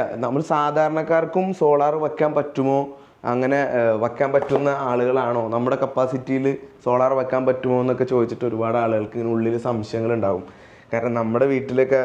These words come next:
വെക്കാനുള്ള ഒരു കപ്പാസിറ്റി പണക്കാർ മാത്രം വെക്കേണ്ട ഒരു സാധനമല്ലേ, ബാക്കി എല്ലാവർക്കും ഉള്ളൊരു സാധനമാണോ എന്നുള്ള രീതിയിൽ. ഇതൊരു ചെറിയൊരു ആയിരത്തി ഇരുന്നൂറ് സ്ക്വയർ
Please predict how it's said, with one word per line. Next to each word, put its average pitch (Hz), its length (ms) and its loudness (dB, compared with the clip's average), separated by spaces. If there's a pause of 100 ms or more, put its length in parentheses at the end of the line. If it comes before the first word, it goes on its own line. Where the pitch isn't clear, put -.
(360)
വെക്കാനുള്ള 131 540 0
ഒരു 127 120 -4
കപ്പാസിറ്റി 127 560 -2 (140)
പണക്കാർ 127 360 0 (140)
മാത്രം 135 300 0
വെക്കേണ്ട 127 300 -2
ഒരു 123 120 -6
സാധനമല്ലേ, 117 500 -2 (440)
ബാക്കി 123 300 0
എല്ലാവർക്കും 139 500 0
ഉള്ളൊരു 135 240 0
സാധനമാണോ 123 500 0
എന്നുള്ള 120 220 0 (100)
രീതിയിൽ. 104 240 -2 (400)
ഇതൊരു 208 260 2
ചെറിയൊരു 196 400 4 (640)
ആയിരത്തി 156 340 0
ഇരുന്നൂറ് 165 320 2
സ്ക്വയർ 160 220 4